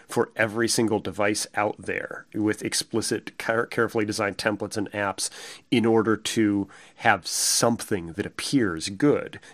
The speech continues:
You build a responsive design to provide a foundation, and then you can start doing those kinds of tailored experiences that live on top of that, but you don't have to worry about whether the release of a phone that's, you know, now forty pixels wider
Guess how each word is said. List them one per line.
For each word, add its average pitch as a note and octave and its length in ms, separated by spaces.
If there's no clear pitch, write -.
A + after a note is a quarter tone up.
You A#2 100
build C3+ 320
a B2 40
responsive G#2+ 520
design D#3 420
to - 80
provide G#2 320
a G#2 60
foundation, G#2 960
and G2+ 440
then A#2 600
you A2+ 160
can A2 180
start - 560
doing G3 360
those G#2+ 180
kinds D3 220
of A2+ 80
tailored A2+ 340
experiences A2 800
that A2+ 140
live A2+ 300
on F#2 160
top - 400
of G2+ 160
that, F2+ 280
but G#2+ 240
you A2+ 140
don't B2+ 260
have G#2+ 200
to A2 120
worry A2 340
about G2 300
whether G2 360
the A#2 100
release G#2+ 480
of G2 100
a G2 60
phone G#2+ 340
that's, G2 260
you A#2+ 60
know, G2 220
now G2+ 200
forty G#2 380
pixels - 500
wider F#2 520